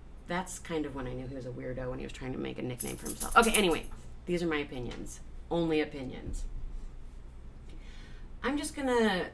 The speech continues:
uh, let that "don't be an irony" sit there <laughs> and see if I can figure out the sound effects in ed-, in the editing, because that is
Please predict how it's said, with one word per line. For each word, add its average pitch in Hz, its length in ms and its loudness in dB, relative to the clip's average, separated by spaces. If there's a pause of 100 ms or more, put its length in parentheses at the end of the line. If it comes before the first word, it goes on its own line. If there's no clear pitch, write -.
uh, 160 340 0
let 185 300 4
that 151 360 0
"don't 156 200 0
be 147 100 0
an 147 80 0
irony" 139 460 -2
sit 147 260 -4
there 175 380 4 (180)
<laughs> - 160 6
and 233 540 12
see 185 120 4
if 175 120 2
I 170 60 4
can 165 120 0
figure 143 240 2
out - 100 4
the 113 60 -6
sound 127 240 -2
effects 127 300 0
in 123 100 -2
ed-, 131 400 0
in 156 200 10
the 151 180 8
editing, 143 480 6 (240)
because 131 300 2
that - 380 4 (140)
is 247 380 0